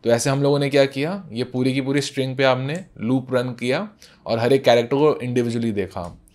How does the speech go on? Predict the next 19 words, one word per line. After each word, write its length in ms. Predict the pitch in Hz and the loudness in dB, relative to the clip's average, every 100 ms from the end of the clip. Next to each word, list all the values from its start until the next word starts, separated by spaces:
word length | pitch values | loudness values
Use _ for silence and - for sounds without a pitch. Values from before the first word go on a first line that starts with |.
| - - _ - | -20 -20 _ -4
तो 80 | 117 | -2
इसके 160 | - | 2
बाद 80 | 131 | 4
जो 100 | 139 | 4
हम 100 | 143 | 0
क्वेश्चन 400 | 135 113 - 143 | 0 -2 0 0
करेंगे 280 | 143 135 135 | 2 2 0
उसमें 320 | 131 143 139 | -2 -4 0
क्या 180 | 139 135 | 2 2
है, 80 | 139 | 2
आपको 380 | 123 - 156 | -2 -2 -2
हर 180 | 135 123 | 0 0
एक 120 | 139 | 0
कैरेक्टर 360 | 135 113 113 123 | 2 2 2 -4
पे 280 | 117 135 131 | 0 0 0
कुछ 240 | 135 131 | -4 -8
कंडीशन 440 | - 113 117 135 127 | -6 -4 -4 -6 -4
लगानी 380 | 120 117 117 | -2 -2 -4
है, 140 | 131 | -6